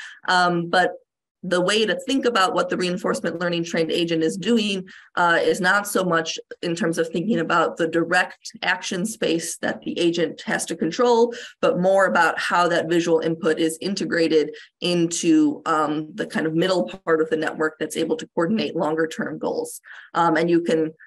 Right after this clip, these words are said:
kind of understand why then you have this high dissimilarity value, because, um, you know, if you're looking at, say, one of those blue orbs down, uh, in front of you,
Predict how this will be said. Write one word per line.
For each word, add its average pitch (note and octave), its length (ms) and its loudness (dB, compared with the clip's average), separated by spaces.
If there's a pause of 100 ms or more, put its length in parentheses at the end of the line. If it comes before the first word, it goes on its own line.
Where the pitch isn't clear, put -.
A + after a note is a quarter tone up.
kind G3+ 160 2
of F3+ 80 -2
understand A3 920 0
why G#3+ 540 2
then E3 360 2
you E3 140 4
have F#3 420 0
this E3 360 2
high D4 340 2
dissimilarity F#3+ 800 0
value, D#3+ 480 4
because, D#3+ 500 2 (320)
um, E3 340 4
you F3 120 2
know, E3 180 2
if E3 240 0
you're E3+ 160 4
looking G#3+ 720 0
at, E3 300 0
say, E3 300 2
one E3 160 2
of D#3+ 100 2
those D#3+ 260 6
blue F3+ 360 2
orbs F#3 600 0
down, E3 520 0
uh, D#3 300 0
in D#3+ 120 0
front B3+ 220 -2
of G#3+ 140 -4
you, F3 260 2